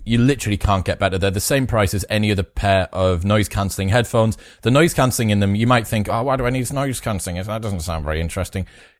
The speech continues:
It, it is just you existing inside of your own mind, as opposed to you being within the world. It's so good. You can afford to have the sound turned down at a much lower level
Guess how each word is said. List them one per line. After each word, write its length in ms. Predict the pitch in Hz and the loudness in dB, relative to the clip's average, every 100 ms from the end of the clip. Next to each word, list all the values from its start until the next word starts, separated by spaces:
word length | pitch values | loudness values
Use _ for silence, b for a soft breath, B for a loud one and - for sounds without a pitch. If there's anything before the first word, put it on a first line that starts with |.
| - | -2
It, 200 | 131 135 - - | 0 0 -6 -2
it 160 | 131 131 | 0 2
is 300 | 127 110 - | 2 2 0
just 340 | 120 107 - | 0 0 -2
you 460 | - 110 143 120 101 | -6 0 4 4 2
existing 560 | 104 95 101 117 - 104 | -2 -2 -2 -2 0 0
inside 400 | 98 - 104 101 | 0 0 2 2
of 120 | 95 | 2
your 200 | 101 101 | 2 2
own 240 | 101 98 | 0 2
mind, 440 | 95 95 104 107 - b b | 2 2 2 0 -4 b b
as 120 | 101 | -2
opposed 380 | 101 - 117 104 | 0 4 2 2
to 80 | 107 | 0
you 160 | 101 101 | 0 2
being 400 | 104 98 98 98 | 2 2 0 0
within 300 | 101 98 92 | 0 0 0
the 80 | 92 | 2
world. 300 | 92 92 - | 2 0 -2
It's 160 | - | -6
so 320 | - - 135 117 | -4 0 2 2
good. 300 | 95 90 - B B | 2 0 -2 B B
You 100 | 101 | -4
can 140 | 104 | -2
afford 340 | 101 - 110 95 | -2 0 0 0
to 140 | 92 | -2
have 440 | 82 95 95 87 90 | 0 2 2 0 -2
the 420 | 95 92 92 90 b b b | -2 0 0 -4 b b b
sound 680 | - 127 127 123 123 - | -2 2 4 2 -2 -6
turned 360 | - 127 107 95 | -6 -4 -2 0
down 340 | 107 104 104 | 2 4 2
at 120 | 101 95 | 0 0
a 80 | |
much 260 | 98 101 - | 0 -2 -4
lower 300 | 104 120 113 | 0 4 4
level 420 | 98 92 98 104 | 4 4 2 -2